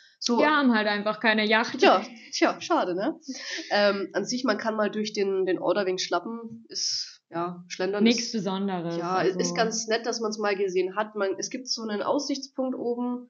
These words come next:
Speaker 1: wo man mal über den Ort schauen kann. Ist das ein Ort? Ist das eine Stadt? Was ist das eigentlich? Ist das eine Stadt, oder?
Speaker 2: Ja,
Speaker 1: Schon,
Speaker 2: kleine
Speaker 1: oder?
Speaker 2: Stadt, kleines
Speaker 1: Kleinstadt?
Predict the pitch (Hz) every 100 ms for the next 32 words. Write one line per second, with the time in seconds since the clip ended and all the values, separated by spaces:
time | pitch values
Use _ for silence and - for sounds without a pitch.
0 | _ 214 214 202 185 190 190 185 175 -
1 | 208 190 233 226 220 220 - _ - -
2 | - - 190 254 139 - - 190 185 -
3 | 185 - 175 170 180 185 175 220 220 190
4 | 214 269 - _ _ _ _ _ _ _
5 | _ _ _ _ - 175 175 180 185 -
6 | - 185 214 240 214 226 233 226 214 214
7 | 214 240 - 247 -